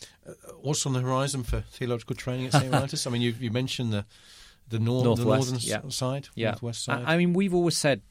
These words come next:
Speaker 2: we're happy to partner
Speaker 1: Mm.
Speaker 2: with any part of the church that wants to, um,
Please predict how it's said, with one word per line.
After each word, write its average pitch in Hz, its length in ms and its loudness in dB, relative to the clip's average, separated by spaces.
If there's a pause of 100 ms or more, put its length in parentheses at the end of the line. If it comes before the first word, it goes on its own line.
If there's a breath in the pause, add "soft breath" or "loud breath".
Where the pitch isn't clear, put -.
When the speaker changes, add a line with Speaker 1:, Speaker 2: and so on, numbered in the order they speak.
Speaker 2:
we're 117 440 2
happy 110 360 -6
to 107 120 -6
partner 98 680 -6 (180)
Speaker 1:
Mm. 104 140 -8 (120)
Speaker 2:
with 95 160 -6
any 98 160 -2
part 95 240 -4
of 85 80 -10
the 90 60 -10
church - 420 -4
that 90 80 -8
wants 87 460 -6 (140)
to, 82 340 -6 (180)
um, 80 420 -10